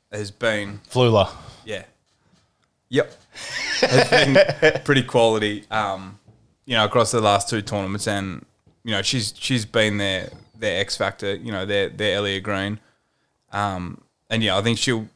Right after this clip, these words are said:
Speaker 1: on home soil, they'll, they'll be pretty deadly
Speaker 2: Yeah, they're
Speaker 1: again.
Speaker 2: gonna be really hard to beat
Speaker 1: Yeah.
Speaker 2: at home in front of that raucous Hamilton
Speaker 1: Yeah.
Speaker 2: crowd with their cowbells and such.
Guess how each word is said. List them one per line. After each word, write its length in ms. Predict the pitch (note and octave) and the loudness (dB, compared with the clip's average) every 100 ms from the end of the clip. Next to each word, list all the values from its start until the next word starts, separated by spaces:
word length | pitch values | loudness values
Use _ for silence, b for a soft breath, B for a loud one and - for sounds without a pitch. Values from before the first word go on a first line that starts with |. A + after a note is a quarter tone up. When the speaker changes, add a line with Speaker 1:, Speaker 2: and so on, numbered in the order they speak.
| _ - | _ -2
Speaker 1:
on 140 | A#2+ | 0
home 220 | A#2 A2+ | 2 2
soil, 260 | G#2+ A2+ G#2 | 2 0 2
they'll, 160 | G2+ | 0
they'll 260 | G2+ A2+ G#2+ | -2 -4 -2
be 120 | G#2 | -2
pretty 200 | G2+ G#2 | -4 -8
deadly 480 | F#2+ G2 F#2+ F#2+ G2+ _ _ _ | -4 -4 -4 -10 -10 _ _ _
Speaker 2:
Yeah, 160 | F#2 F#2+ | -2 0
they're 100 | A2 | 4
Speaker 1:
again. 160 | B2 | 4
Speaker 2:
gonna 100 | A2+ | 4
be 60 | G2+ | 0
really 340 | G2+ G#2 G2 | 0 0 2
hard 240 | F#2 F#2 F2 | 2 0 -2
to 80 | E2+ | -6
beat 300 | F2 F2 - | -4 -4 -8
Speaker 1:
Yeah. 160 | F#2+ E2+ - | -12 -12 -10
Speaker 2:
at 100 | F2 | -10
home 220 | F2 F2+ | -6 -6
in 120 | F#2 | -6
front 220 | F2+ F#2+ F2 | -6 -6 -4
of 60 | |
that 200 | F2+ - F#2+ | -4 -6 -8
raucous 500 | F#2 - F#2+ - - b b | -12 -8 -4 -4 -6 b b
Hamilton 360 | G2 F#2+ - F#2 | -6 -4 -4 -8
Speaker 1:
Yeah. 40 | |
Speaker 2:
crowd 340 | - F#2 G2 | -2 0 0
with 140 | F#2+ F2+ | -2 -6
their 280 | F#2 F2+ E2+ _ | -4 -4 -6 _
cowbells 560 | G2 F#2+ F#2+ G2 G2 | -2 -2 0 -2 -2
and 260 | F#2 F2+ F2+ | -4 -6 -8
such. 440 | - F#2+ G2+ - | -8 -4 -4 -4